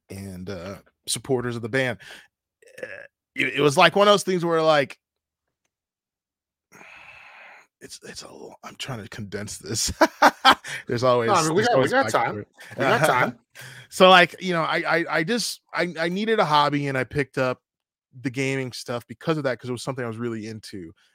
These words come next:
Speaker 1: as a
Speaker 2: Mm-hmm.
Speaker 1: kid. And I, I, you know, I, it was a pivot out of that shit 'cause I wanted to do, like, sports and, you know, be more proactive as a kid
Speaker 2: Mm-hmm,
Speaker 1: and stuff like
Speaker 2: mm-hmm.
Speaker 1: that and just, you know, not just do that. So I kinda just moved on from it for, uh,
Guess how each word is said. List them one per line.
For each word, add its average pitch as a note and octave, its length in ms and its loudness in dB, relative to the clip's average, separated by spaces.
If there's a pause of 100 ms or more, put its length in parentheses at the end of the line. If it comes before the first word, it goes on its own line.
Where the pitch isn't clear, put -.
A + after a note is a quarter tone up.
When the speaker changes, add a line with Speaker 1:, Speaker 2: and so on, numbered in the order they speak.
(120)
Speaker 1:
as A#2+ 180 -4
a A2 60 -8
Speaker 2:
Mm-hmm. F#2 180 -4
Speaker 1:
kid. A2+ 200 0 (140)
And B2+ 140 -4
I, A2+ 100 -4 (240)
I, B2+ 120 -8
you C3 140 -10
know, A2+ 260 -10
I, G#2 200 -10
it C3+ 60 -6
was B2+ 160 -2
a B2 40 -6
pivot D#3+ 420 2 (320)
out D#3 260 8
of C#3 100 -2
that B2 220 -6
shit - 280 -8
'cause B2 140 -12
I C3 60 -4
wanted B2 240 -6
to A#2 60 -10
do, A2+ 140 -10
like, G#2 180 -8
sports D#3 520 2
and, A2+ 160 -16
you B2+ 100 -16
know, A2+ 200 -12 (140)
be D#3 160 -6
more D3+ 220 -4 (120)
proactive B2 640 -4 (260)
as - 80 -16
a G2 60 -14
kid C#3+ 400 2
Speaker 2:
Mm-hmm, - 20 -8
Speaker 1:
and C3 100 -6
stuff B2 200 -2
like B2 140 -2
Speaker 2:
mm-hmm. E3+ 40 -16
Speaker 1:
that B2+ 140 0
and B2 100 -10
just, B2+ 140 -6
you C3+ 60 -6
know, A#2+ 120 -4
not B2+ 240 -6
just A#2 260 -12
do A2+ 180 -8
that. G2+ 300 -6 (320)
So - 160 -2
I A#2+ 60 0
kinda D#3 220 0
just C3 140 -2
moved B2+ 280 -4
on B2+ 260 0
from A2+ 220 -6
it G2 100 -14
for, G#2+ 440 -8
uh, G2 100 -12